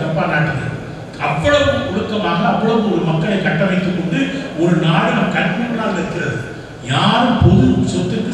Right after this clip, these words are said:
சேதாரம் விளைவிக்காத ஒரு மகத்தான வாழ்க்கையை இந்த சமூகத்தை வாழ்ந்து கொண்டிருக்கிறது ஜப்பான் நாட்டில். நான் நம்முடைய பிள்ளைகளுக்கு நீங்கள் விட்டு போவது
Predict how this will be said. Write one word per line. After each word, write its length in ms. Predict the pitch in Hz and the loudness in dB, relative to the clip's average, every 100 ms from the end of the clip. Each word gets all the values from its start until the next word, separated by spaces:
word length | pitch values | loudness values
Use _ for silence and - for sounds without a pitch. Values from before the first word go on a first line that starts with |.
| 175 | -2
சேதாரம் 500 | 175 214 214 208 190 | -2 0 0 2 0
விளைவிக்காத 520 | 170 165 170 190 175 - - - - 151 | 0 -2 -2 -2 -2 -2 -4 -6 -4 0
ஒரு 100 | 160 - | 4 4
மகத்தான 460 | - 185 202 - - 160 | 4 4 2 2 2 2
வாழ்க்கையை 460 | 185 196 202 240 - - - 160 | 2 2 0 0 -2 -6 -6 -2
இந்த 120 | 156 156 | 2 4
சமூகத்தை 500 | 151 160 190 185 147 - 131 | 4 2 2 2 2 2 2
வாழ்ந்து 240 | - - | 4 2
கொண்டிருக்கிறது 600 | 180 170 156 156 147 139 | 2 2 2 2 2 0
ஜப்பான் 380 | 135 135 147 135 | 0 0 0 2
நாட்டில். 320 | 127 123 - - - - - 127 | 0 -2 -4 -6 -10 -12 -10 -2
நான் 240 | 131 143 | 0 0
நம்முடைய 300 | - 143 135 135 | 0 -2 -2 2
பிள்ளைகளுக்கு 500 | - - 170 165 160 | 4 4 2 0 0
நீங்கள் 200 | 151 131 | -2 -2
விட்டு 180 | - - - | -4 -2 4
போவது 300 | - 123 - | 6 6 4